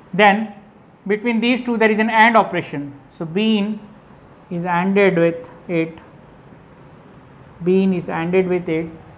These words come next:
Here you require A bar B. A bar you are getting from this point, A bar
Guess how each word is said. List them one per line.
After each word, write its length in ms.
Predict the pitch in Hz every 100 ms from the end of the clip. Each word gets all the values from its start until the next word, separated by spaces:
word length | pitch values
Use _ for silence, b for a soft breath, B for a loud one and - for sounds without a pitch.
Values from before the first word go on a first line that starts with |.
| - -
Here 260 | 202 220 214
you 100 | 220
require 500 | 214 220 214 226 - - - -
A 160 | 214 233
bar 360 | 220 214 220 196
B. 280 | 226 156 127 - - _ _ - - - - -
A 160 | 202 220
bar 280 | 196 208 208
you 80 | 214
are 60 |
getting 280 | 190 190 190
from 180 | 185 165
this 180 | 180 190
point, 400 | 196 190 196 -
A 200 | 180 175
bar 480 | 170 160 160 170